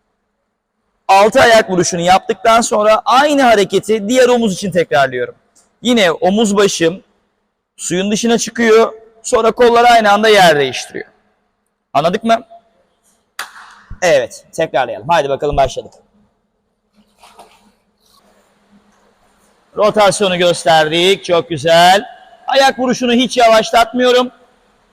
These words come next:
Evet, çok güzel. Harika.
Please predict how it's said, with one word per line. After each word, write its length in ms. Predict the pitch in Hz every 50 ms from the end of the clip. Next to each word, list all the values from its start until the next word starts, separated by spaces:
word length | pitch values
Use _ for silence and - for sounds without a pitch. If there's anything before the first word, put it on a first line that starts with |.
| _ _ _ _ _ _ _ _ _ _ _ _ _ -
Evet, 580 | 214 226 233 226 226 220 220 208 190 175 165 -
çok 220 | 185 196 208 202
güzel. 400 | 226 226 180 233 226 233 254 - - - - - - - - - - _ _ _ _ _ _ _ _ _ _ -
Harika. 680 | 135 147 170 185 202 208 220 214 233 233 233 233 233